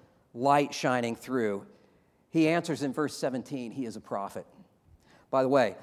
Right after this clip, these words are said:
that is a good answer because Moses referred to him as that prophet that would come. And so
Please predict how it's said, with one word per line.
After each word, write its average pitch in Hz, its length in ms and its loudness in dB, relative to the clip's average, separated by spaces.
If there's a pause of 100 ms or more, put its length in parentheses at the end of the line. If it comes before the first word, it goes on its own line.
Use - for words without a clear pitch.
(100)
that 160 160 4
is 170 160 2
a 131 40 -2
good 127 280 0 (480)
answer 139 420 -2
because 117 400 -2
Moses 135 400 2
referred 131 320 -4
to 117 80 -8
him 123 140 -4
as 104 160 -8
that 120 280 -6
prophet 90 380 -8 (580)
that - 120 -12
would 98 140 -16
come. 87 280 -14 (1040)
And - 140 0
so 170 320 10